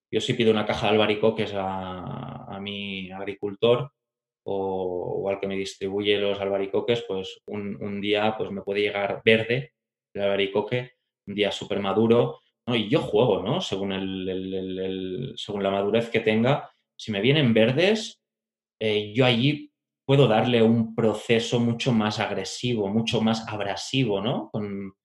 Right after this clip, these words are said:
con su forma y con su sabor. Le puedo dar cocciones y lo puedo golpear, lo puedo maltratar. Si me viene muy maduro y es floral, azucarado, eh,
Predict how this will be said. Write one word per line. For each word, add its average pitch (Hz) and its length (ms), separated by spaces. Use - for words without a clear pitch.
con 107 120
su 110 160
forma 131 300
y 139 40
con 117 120
su - 120
sabor. 107 420
Le 196 80
puedo 107 180
dar 113 180
cocciones 139 880
y 107 60
lo 107 120
puedo 110 180
golpear, 107 720
lo 110 100
puedo 110 140
maltratar. 101 640
Si - 180
me 104 140
viene 120 260
muy 117 200
maduro 113 840
y 107 60
es - 140
floral, 95 760
azucarado, 95 1080
eh, 95 880